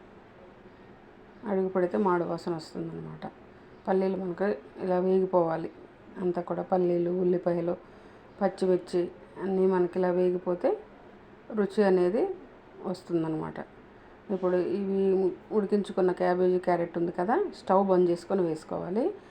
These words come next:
అది స్టవ్ ఆన్లో ఉంటే మాత్రం దీంట్లో వాటర్ అనేది మనకి రిలీజ్ అవుతుంది. ఏమన్నా వాటర్ ఉన్నా కానీ ఈ విషయాన్ని గమనించండి. స్టవ్ బంద్ చేసుకొని ఇలా వేసుకొని ఫ్రై చేసుకోవాలి. దీన్ని ఆ వేడికే దమ్ అయిపోతుంది అనమాట.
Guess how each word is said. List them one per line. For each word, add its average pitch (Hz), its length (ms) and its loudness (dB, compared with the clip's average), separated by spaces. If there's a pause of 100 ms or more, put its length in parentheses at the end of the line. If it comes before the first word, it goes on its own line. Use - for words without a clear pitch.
(440)
అది 190 180 2
స్టవ్ 190 340 4
ఆన్లో 190 340 4
ఉంటే 185 220 4
మాత్రం 240 480 2
దీంట్లో 196 300 8
వాటర్ 185 400 6
అనేది 180 340 4
మనకి 175 420 0 (200)
రిలీజ్ 185 340 2
అవుతుంది. 175 580 2 (300)
ఏమన్నా 180 320 4
వాటర్ 180 280 4
ఉన్నా 175 320 4
కానీ 180 360 0 (800)
ఈ 196 40 2
విషయాన్ని 180 440 2
గమనించండి. 175 840 0 (1160)
స్టవ్ 185 260 2
బంద్ 175 200 2
చేసుకొని 185 440 -2
ఇలా 208 160 0
వేసుకొని 185 540 -2
ఫ్రై 190 200 0 (100)
చేసుకోవాలి. 165 420 -4
దీన్ని 180 380 0
ఆ 233 40 -4
వేడికే 208 460 2
దమ్ 196 280 2
అయిపోతుంది 165 560 -2
అనమాట. 156 220 -6